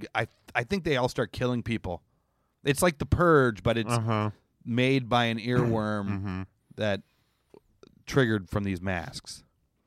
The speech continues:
Speaker 1: Uh,
Speaker 2: Wow. Who's Jason? Jason was, what was his movie?
Speaker 1: Friday thirteenth.
Speaker 2: Friday the thirteenth,
Speaker 1: Yeah.
Speaker 2: okay.
Speaker 1: Uh, so I thought about that, but then I thought about seti, right?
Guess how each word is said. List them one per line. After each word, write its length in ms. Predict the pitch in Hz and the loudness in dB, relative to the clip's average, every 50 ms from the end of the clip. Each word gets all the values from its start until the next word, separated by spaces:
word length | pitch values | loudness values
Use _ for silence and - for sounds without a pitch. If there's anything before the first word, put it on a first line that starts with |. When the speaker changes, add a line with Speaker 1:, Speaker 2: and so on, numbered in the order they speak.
| _ _ _ _ - - | _ _ _ _ -6 -2
Speaker 1:
Uh, 320 | 101 95 92 90 87 82 78 87 | 0 0 2 0 0 -2 -6 -6
Speaker 2:
Wow. 520 | 85 80 87 101 123 135 98 73 73 71 - _ _ _ _ _ - - - _ _ _ _ _ _ _ _ _ _ _ _ _ - | -4 -2 0 0 0 0 -2 -2 -4 -6 -12 _ _ _ _ _ -20 -20 -20 _ _ _ _ _ _ _ _ _ _ _ _ _ -2
Who's 240 | 160 190 214 175 - | 0 0 0 0 -2
Jason? 640 | - 135 156 160 156 143 - - 82 76 71 69 - | -2 0 2 2 2 2 0 -2 -2 -2 -2 -6 -6
Jason 440 | - 110 120 131 131 - 135 117 117 | -2 0 0 0 0 -2 -2 0 0
was, 280 | 117 110 107 101 92 101 | 2 2 2 0 0 -2
what 160 | 113 117 127 | -4 -2 0
was 140 | 131 110 110 | -2 0 0
his 180 | 123 110 98 | -2 -2 -2
movie? 340 | 98 90 85 82 78 78 73 | -2 -2 -2 0 0 -2 0
Speaker 1:
Friday 220 | 76 113 107 101 | 2 2 2 2
thirteenth. 220 | 92 - 98 - - 104 92 | 0 -2 -4 -4 -2 0 0
Speaker 2:
Friday 140 | 95 95 90 | 0 0 -2
the 80 | 78 | -4
thirteenth, 440 | - - 80 73 - 92 82 69 69 - | -4 -6 -6 -6 -4 -4 -6 -6 -8 -10
Speaker 1:
Yeah. 60 | - | -14
Speaker 2:
okay. 220 | - - - 76 - _ _ _ _ _ _ _ _ _ _ _ _ | -16 -14 -16 -18 -18 _ _ _ _ _ _ _ _ _ _ _ _
Speaker 1:
Uh, 560 | - 101 95 92 92 92 92 92 92 92 95 90 | -4 -2 0 0 2 2 2 2 0 0 -2 -4
so 580 | - - - - 160 151 151 156 156 156 156 | -8 -6 2 2 4 6 6 6 6 4 2
I 140 | - - 147 | 0 -4 -8
thought 280 | - - 214 226 233 247 | -6 -4 -2 -2 0 2
about 300 | 240 214 185 156 - - | 2 2 2 0 0 -2
that, 380 | 117 104 98 98 98 101 - _ _ _ _ _ _ _ _ _ _ _ _ _ _ _ _ _ _ _ _ _ _ - _ | -2 0 0 2 0 0 -2 _ _ _ _ _ _ _ _ _ _ _ _ _ _ _ _ _ _ _ _ _ _ -20 _
but 220 | - - 143 139 | -4 -4 -4 2
then 220 | - 233 254 285 285 | 4 4 6 6 6
I 100 | 277 277 | 4 2
thought 400 | - - - 131 120 117 117 113 | 2 2 4 4 6 6 6 4
about 480 | 110 107 - 104 95 95 92 95 98 - _ _ _ _ _ - | 2 2 0 2 2 2 0 0 -2 -4 _ _ _ _ _ -18
seti, 560 | - - - - 107 95 85 82 80 82 - _ _ _ _ _ _ _ _ 110 - - - - - - - _ - - - | -14 -12 -8 -4 -4 -4 -4 -6 -10 -12 -14 _ _ _ _ _ _ _ _ -14 -12 -12 -8 -8 -8 -8 -8 _ -20 -8 -2
right? 340 | 107 120 135 156 185 - | 2 4 6 6 4 2